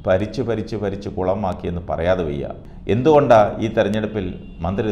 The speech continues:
റോഷി അഗസ്റ്റിൻ്റെ മണ്ഡലത്തിൽ പോലും വോട്ട് കുറഞ്ഞത്? നിങ്ങളുടെ പ്രവൃത്തി ദോഷമാണ്.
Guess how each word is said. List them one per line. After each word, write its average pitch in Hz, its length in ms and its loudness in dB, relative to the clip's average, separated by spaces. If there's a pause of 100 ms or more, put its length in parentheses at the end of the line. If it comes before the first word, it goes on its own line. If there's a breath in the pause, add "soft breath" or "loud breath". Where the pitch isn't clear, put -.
റോഷി 110 400 0
അഗസ്റ്റിൻ്റെ 101 480 -2 (380)
മണ്ഡലത്തിൽ 101 420 -4 (100)
പോലും 90 280 -4 (180)
വോട്ട് 92 280 -2
കുറഞ്ഞത്? 85 380 -4 (1200)
നിങ്ങളുടെ 165 340 2
പ്രവൃത്തി 123 360 0
ദോഷമാണ്. 95 420 -4